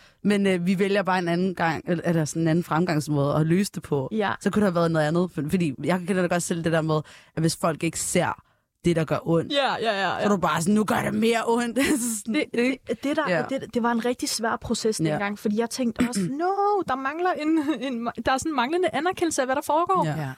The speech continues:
Speaker 2: Men det der er med det, det er også med en anden baggrund. Vi ved, vores forældre har aldrig dårlige intentioner.
Speaker 3: Mm.
Speaker 2: Vi ved nogle gange, "They don't get it, we don't get it", men de har ikke dårlige intentioner.
Speaker 3: Mm.
Speaker 2: Hendes intention var ligesom med din, øh,
Speaker 1: Præcis.
Speaker 2: med din far
Speaker 1: Ja.
Speaker 2: og hele onkelsituationen.
Speaker 1: Ja.
Speaker 2: He just wanted a better life for you.
Speaker 1: Det er det.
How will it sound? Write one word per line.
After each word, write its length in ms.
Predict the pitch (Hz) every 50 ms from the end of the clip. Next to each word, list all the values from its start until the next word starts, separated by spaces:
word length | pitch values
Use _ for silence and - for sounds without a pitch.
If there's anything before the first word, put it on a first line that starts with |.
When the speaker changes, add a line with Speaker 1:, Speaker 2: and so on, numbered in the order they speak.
| - _ _
Speaker 2:
Men 220 | 214 240 269 262
det 140 | 240 285 294
der 60 | 294
er 60 | 277 269
med 140 | 240 247 240
det, 120 | 269 -
det 100 | - - -
er 100 | 220 214
også 280 | - - 233 240 - -
med 80 | 254 240
en 60 | -
anden 180 | - 214 247 240
baggrund. 480 | - 196 196 214 214 - 240 226 196 - _ _ _ _
Vi 140 | 233 254 226 202
ved, 200 | 233 262 277 254 -
vores 200 | - 220 220 -
forældre 260 | - - 220 - - 214
har 120 | - 208
aldrig 260 | 208 202 202 202 -
dårlige 240 | 190 185 180 190 185
intentioner. 500 | 180 - - 180 - - - - - - -
Speaker 3:
Mm. 400 | 147 147 143 135 131 131 127 123
Speaker 2:
Vi 100 | 277 294
ved 120 | 302 330 311
nogle 140 | 330 330
gange, 300 | 320 294 277 294 269 220
"They 100 | 202 226 254 277
don't 120 | 285 269 254 277
get 80 | 269
it, 60 | 302
we 200 | 302 - 196 220
don't 280 | 220 233 247 247 240 254
get 80 | 254 254
it", 180 | 277 277 - - _ _
men 200 | 226 233 247 233
de 100 | 254 240
har 80 | 240
ikke 120 | 277 277 -
dårlige 260 | 240 233 254 262 247
intentioner. 520 | 220 - 214 208 - - - - - - -
Speaker 3:
Mm. 60 | 160 151 151 147 139 135 -
Speaker 2:
Hendes 200 | 285 311 330 -
intention 440 | 320 262 - 254 240 254 262 247 226
var 60 | 220
ligesom 220 | 247 320 - 359 330
med 100 | 302 262
din, 220 | 262 269 269 254
øh, 140 | 233 220 214
Speaker 1:
Præcis. 240 | 180 165 - 175 226
Speaker 2:
med 60 | 233
din 160 | 233 247 240
far 340 | - - 233 220 208 214 233
Speaker 1:
Ja. 180 | 262 156 147 127 - _ _ _
Speaker 2:
og 80 | - 214
hele 320 | 208 233 262 262 254 -
onkelsituationen. 640 | 240 240 214 269 285 - - 277 233 233 220 - 165 170 156
Speaker 1:
Ja. 60 | 147 214 - _ _ _ _ _ _ _ -
Speaker 2:
He 80 | 359 381 -
just 160 | 427 - -
wanted 240 | 311 285 277 254 233
a 40 | 208
better 420 | 196 196 208 226 247 233 214 185
life 140 | 185 190 -
for 80 | - 196
you. 140 | 190 180 165 160
Speaker 1:
Det 140 | 175 165
er 60 | 165 160
det. 120 | 160 156